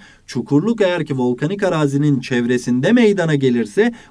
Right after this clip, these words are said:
bu sefer de mağardır diyebiliriz arkadaşlar. Başkalaşım kayaçlarına örnek veriniz demişiz. Yani bizim öncelikle bu başkalaşım, metamorfizma nedir dersek. Bizim arkadaşlarım tortul kayaçlarımız var.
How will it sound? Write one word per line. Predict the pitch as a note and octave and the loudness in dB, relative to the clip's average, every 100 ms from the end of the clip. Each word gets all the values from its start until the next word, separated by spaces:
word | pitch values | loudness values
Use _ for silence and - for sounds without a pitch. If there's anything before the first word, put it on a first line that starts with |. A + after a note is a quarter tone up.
| - | -4
bu | F#3+ | -2
sefer | F3+ D3 B2+ A2 | -2 -2 -2 -2
de | A#2 | 0
mağardır | D3+ D#3 B2 A#2+ G#3 F#3+ | 0 0 0 2 0 0
diyebiliriz | D#3 C3+ A#2 D#3+ G3 | 2 2 2 -2 -2
arkadaşlar. | C#3 B2+ B2 G2+ - - - - C#3+ | -2 -2 -4 -6 -10 -14 -20 -8 0
Başkalaşım | A3 A3+ G3 G3+ F3+ G#3+ G3 | 0 0 -2 0 0 -4 -2
kayaçlarına | D#3+ B2+ A#2 B2+ D3+ G#3 | -2 -2 -2 -4 -2 0
örnek | D#3 D3 C3+ G#2+ | 2 2 0 -2
veriniz | A#2+ A3+ F#3 | 0 0 0
demişiz. | C#3 A#2 - - - - - | -2 -2 -8 -18 -20 -6 0
Yani | A#3 G3+ D3 | 2 2 2
bizim | A3 D#3 D3 - - | 0 0 -4 -8 -4
öncelikle | C#3+ D#3+ C#3 E3+ A#3 G3+ D#3+ | 0 0 0 0 0 0 0
bu | D3+ | 2
başkalaşım, | C#3+ C#3 - D3 C#3 A#2+ | 0 0 -2 -2 0 0
metamorfizma | C#3 E3 - D3+ C3+ D3 C#3+ G#3 | 0 -2 -2 -2 -2 -2 0 0
nedir | F3 C3 C#3 C3 | 2 2 0 0
dersek. | G#2 - - - - - - | -4 -6 -18 -20 -20 -18 0
Bizim | G3 G#3+ A#3 | 2 4 4
arkadaşlarım | G#3 G#3 G#3+ G#3 G3+ G3+ G3 | 4 2 -2 -2 -2 -2 -2
tortul | F3+ E3+ F#3 F3+ | -4 -4 -4 -2
kayaçlarımız | E3+ E3 D#3 D#3+ D#3 D3 C3+ | 0 0 -2 -2 2 2 2
var. | A2+ | -2